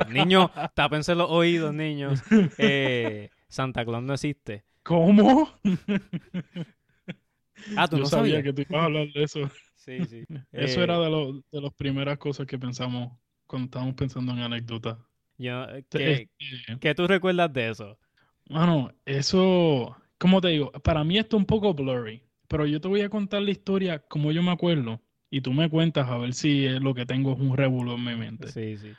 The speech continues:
Speaker 2: Pues éramos pequeños, ¿como cuántos años teníamos, mano?
Speaker 1: Qué sé yo, no, no más de ocho años, como siete, algo así.
Speaker 2: Éramos bien pequeños. <laughs> Solamente voy a mencionar una cosa antes de que empiece. El C D de Navidad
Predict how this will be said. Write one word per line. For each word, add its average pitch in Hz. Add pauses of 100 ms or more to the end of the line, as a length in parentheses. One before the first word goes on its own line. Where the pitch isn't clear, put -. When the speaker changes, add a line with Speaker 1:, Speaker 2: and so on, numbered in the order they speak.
(140)
Speaker 2:
Pues 135
éramos 143
pequeños, 170
¿como 127
cuántos 143
años 240
teníamos, 139
mano? 110 (140)
Speaker 1:
Qué 117
sé 113
yo, 104
no, 120
no 131
más 160
de 175
ocho 156
años, 113
como 113
siete, 120
algo 135
así. 104 (500)
Speaker 2:
Éramos 165
bien 139
pequeños. 139 (600)
<laughs> -
Solamente 180
voy 196
a 190
mencionar 180
una 151
cosa 156
antes 131
de 135
que 120
empiece. 117 (420)
El 156
C 147
D 139
de 160
Navidad 165